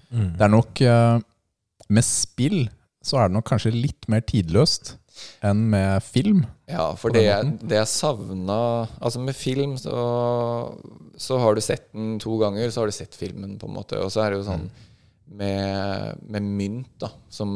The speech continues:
Speaker 3: jeg savna veldig når jeg samlet mynt, var at du, å, du lette etter den ene mynten, og så fikk du kjøpt den, så fikk du den hjemme i postkassa, så satt du den i albumet, og så
Speaker 2: Da var du ferdig.
Speaker 3: Hva gjør
Speaker 2: Det var
Speaker 3: du da?
Speaker 2: bare jakten.
Speaker 3: Det var bare jakten.
Speaker 2: Ja.
Speaker 3: Det med spill er jo, jakten blir en liten bit,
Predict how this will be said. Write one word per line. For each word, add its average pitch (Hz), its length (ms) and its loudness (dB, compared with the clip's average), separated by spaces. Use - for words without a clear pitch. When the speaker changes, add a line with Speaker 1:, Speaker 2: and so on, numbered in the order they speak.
Speaker 3:
jeg 92 100 -2
savna 101 300 -2
veldig 98 580 0
når 104 180 -2
jeg 95 220 -4
samlet 98 400 -8
mynt, 110 300 -10
var 101 180 0
at 104 120 -6
du, 98 260 -6
å, 117 240 0
du 104 100 -4
lette 110 380 0
etter 107 200 -6
den 104 80 -4
ene 101 240 -4
mynten, 101 460 -8
og - 80 -18
så 107 100 -8
fikk 110 180 -10
du - 20 -8
kjøpt - 320 -4
den, 110 280 0
så 110 100 -6
fikk 101 180 -8
du 98 60 -8
den 101 100 0
hjemme 98 140 -2
i - 40 -12
postkassa, 98 400 -4
så 110 140 -10
satt 104 200 -6
du 110 60 -6
den 101 120 -4
i 98 40 -2
albumet, 90 340 -2
og 123 120 0
så 98 160 -2
Speaker 2:
Da 120 80 4
var 104 80 6
du 95 80 2
ferdig. 80 320 0
Speaker 3:
Hva 120 320 0
gjør 110 80 4
Speaker 2:
Det 104 60 4
var 104 100 8
Speaker 3:
du 107 60 2
da? 139 100 8
Speaker 2:
bare 104 160 4
jakten. - 560 -2
Speaker 3:
Det 123 80 -6
var 123 100 2
bare 120 220 4
jakten. - 380 -6
Speaker 2:
Ja. 80 100 -2
Speaker 3:
Det 117 140 -2
med 113 120 -4
spill 131 360 -2
er 104 160 2
jo, 113 520 0
jakten 123 460 -4
blir 110 200 2
en 107 80 -2
liten 101 340 -4
bit, 127 300 -8